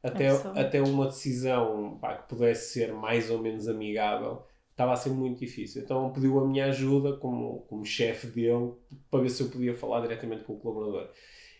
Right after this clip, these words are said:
Speaker 1: E eu lembro-me que uma coisa que nós fizemos foi, eu convidei esse colaborador a, a, a sentar-se comigo no, no gabinete que eu normalmente ocupava, e ele, quando entrou no,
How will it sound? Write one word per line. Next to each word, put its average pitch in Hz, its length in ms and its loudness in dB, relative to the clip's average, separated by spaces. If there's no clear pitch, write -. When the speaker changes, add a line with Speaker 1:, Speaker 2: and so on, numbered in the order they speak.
Speaker 1:
E 143 100 -2
eu 160 140 2
lembro-me 113 360 2
que 104 300 -2
uma 127 220 -2
coisa 107 240 -4
que - 80 -6
nós 120 180 -2
fizemos 143 400 -2
foi, 104 400 -4
eu 104 200 -4
convidei 107 380 -4
esse 101 160 -4
colaborador 101 540 -4
a, 95 640 -6
a, - 40 -8
a - 20 -8
sentar-se 104 560 -4
comigo 143 400 4
no, 95 200 -4
no 101 120 -8
gabinete 101 520 -4
que 101 100 -8
eu 95 80 -6
normalmente 95 400 -6
ocupava, 139 500 -2
e 117 100 -2
ele, 113 120 -2
quando 120 180 -2
entrou 117 260 -2
no, 117 200 -6